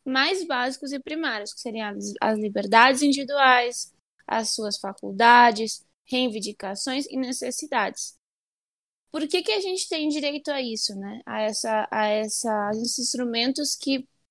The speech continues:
que nos ajudam a nos realizar como, como pessoas. Simplesmente pelo fato da gente ser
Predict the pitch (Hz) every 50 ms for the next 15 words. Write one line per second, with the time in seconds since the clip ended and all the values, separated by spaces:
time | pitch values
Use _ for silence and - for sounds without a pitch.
0 | _ _ _ _ _ _ _ _ _ - - - 240 233 233 240 233 233 226 233
1 | 240 233 262 262 254 254 254 254 262 254 254 240 240 240 247 240 233 - - 247
2 | 247 240 240 240 240 - _ - - 240 226 226 - - 233 240 240 - - 220
3 | 202 190 202 214 - - - _ _ _ _ _ _ _ _ - 370 349 427 392
4 | 415 403 359 339 - 359 339 349 370 - 359 277 277 269 254 262 285 294 294 269
5 | 269 285 - 330 320 - - - 262 - -